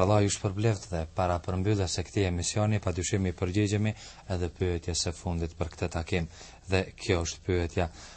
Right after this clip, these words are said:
Thot: "Allah ju shpërbleft për punën e juaj, fillimisht dhe thot, me emrin e Allahut, dua t'ju tregoj që më kanë lindur dy fëmijë binjak." Thot: "Falenderimi i takon Allahut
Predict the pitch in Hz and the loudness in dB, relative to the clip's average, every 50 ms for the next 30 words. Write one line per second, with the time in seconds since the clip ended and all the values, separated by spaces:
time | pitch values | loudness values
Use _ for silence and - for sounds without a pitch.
0 | - - - - 110 104 - 98 104 117 113 110 110 104 - - 104 98 95 110 | -20 -8 -2 0 2 4 4 4 4 4 4 4 4 2 2 0 0 0 2 2
1 | 117 110 - - 90 90 - - 113 104 95 87 87 87 85 85 90 107 117 123 | 0 0 0 -2 -4 -2 -2 0 2 2 2 2 0 0 -2 0 0 0 0 0
2 | 123 123 107 - - 120 113 110 92 107 110 104 - - - 90 82 85 101 95 | 0 -2 -2 -2 -2 -2 0 0 0 0 0 -2 -2 -4 -6 -6 -4 -4 -4 -4
3 | - - 92 101 110 110 98 90 90 90 87 90 98 104 110 127 120 - - - | -4 -2 0 0 2 2 2 2 2 2 2 2 2 2 0 0 -2 -6 -12 -18
4 | - - - - - - - 104 101 90 82 - - 90 - - 92 90 - 113 | -18 -18 -18 -18 -8 0 2 4 4 4 2 0 -4 -4 -2 0 0 2 2 4
5 | 110 110 107 - - 90 87 85 82 - 92 90 90 98 104 104 98 98 90 85 | 2 2 2 0 -2 -2 -2 -2 -2 0 0 0 2 0 0 0 0 -2 -2 -2
6 | 101 98 - - 90 85 85 87 87 87 - 92 87 90 87 87 87 87 85 - | -4 -4 -4 -4 -6 -4 -4 -4 -6 -6 -8 -8 -6 -4 -2 -2 -2 -2 -2 -4
7 | - - - - - - - - - - - - - 101 98 - 92 - - 98 | -8 -14 -18 -18 -18 -18 -18 -18 -20 -20 -6 -2 0 0 0 0 0 2 2 4
8 | 98 98 98 101 107 117 120 120 110 110 104 - 110 110 107 107 117 123 120 117 | 4 4 4 4 4 4 4 4 2 2 0 2 2 2 2 4 4 2 2 2
9 | 107 | 0